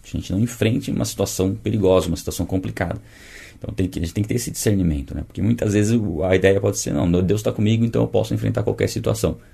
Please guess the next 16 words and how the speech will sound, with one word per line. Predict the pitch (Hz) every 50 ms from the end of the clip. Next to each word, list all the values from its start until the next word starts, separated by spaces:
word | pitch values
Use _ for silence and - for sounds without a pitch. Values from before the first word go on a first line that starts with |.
| - -
Sim, | - - - 139 135 98 - - - - - - - - - - - - - - - - - - -
desde | - - - 78 80 82 80 80 87 98
que | 110 - - - 67 69 - - - - - - -
enfrentar | - 90 101 104 - - 95 85 78 - 90 98
essa | 104 - 104
situação, | 104 - 104 - - 82 - - - 80 78 76 87 113 117 - - - - - - - - -
essa, | - 73 73 - - - 80 78 78 76 71 69 - - - - - - - - - - - - - - - - - - - - -
esse, | - 82 - - - 76 76 76 76 73 71 69 - - - - - - - -
essa | - - - 78
circunstância, | - - 82 - - 80 - - - 76 85 95 - - - 58 - - - - - - - - - - - - - - - - - - - - -
é, | - 117 80 78 76 76 76 73 73 71 71 - - - - -
seja | - - - 87 80 76 82
da | 85 87
direção | 92 90 101 101 101 104 98
de | 104 113
Deus | 127 131 117 - - - -